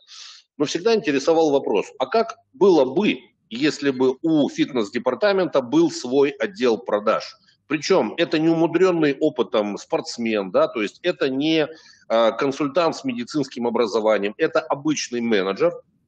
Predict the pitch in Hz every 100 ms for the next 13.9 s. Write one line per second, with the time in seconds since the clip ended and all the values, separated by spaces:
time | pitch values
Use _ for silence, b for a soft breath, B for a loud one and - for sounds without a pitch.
0 | _ - 120 - 190 185 180 - 147 147
1 | 156 139 - - - 147 180 160 147 120
2 | - 135 151 151 113 110 110 107 107 -
3 | 120 143 135 135 - 110 113 131 _ 113
4 | 107 104 - 101 - 113 117 104 101 113
5 | 95 82 - 90 202 170 - - 196 262
6 | 269 175 143 131 107 131 156 139 - 135
7 | 107 92 - _ _ _ _ _ _ _
8 | - - 165 240 240 175 165 233 226 196
9 | 175 127 131 131 127 127 131 160 160 208
10 | 202 165 - 131 156 170 156 139 139 143
11 | 135 95 90 80 180 202 156 131 - 170
12 | 170 160 147 131 175 - 247 180 - 117
13 | - 131 - - 131 - - - 73